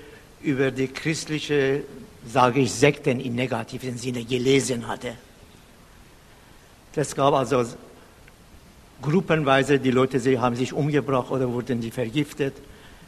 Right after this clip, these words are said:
In Alaska, äh, in, in, äh, in Kanada, in, äh, Amerika, in Afrika,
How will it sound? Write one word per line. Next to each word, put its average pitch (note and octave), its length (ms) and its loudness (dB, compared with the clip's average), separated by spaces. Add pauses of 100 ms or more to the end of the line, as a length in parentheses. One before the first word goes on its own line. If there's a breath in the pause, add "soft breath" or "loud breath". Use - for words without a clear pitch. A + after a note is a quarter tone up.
(300 loud breath)
In D#3 320 0
Alaska, D3 720 2
äh, D3+ 340 2
in, C3 100 -6
in, C#3 240 -6
äh, B2+ 580 -8
in B2 140 -12
Kanada, C#3+ 540 0
in, B2 280 -4
äh, B2 40 -2
Amerika, A#2+ 1080 -2
in C3 180 -4
Afrika, C#3+ 720 -2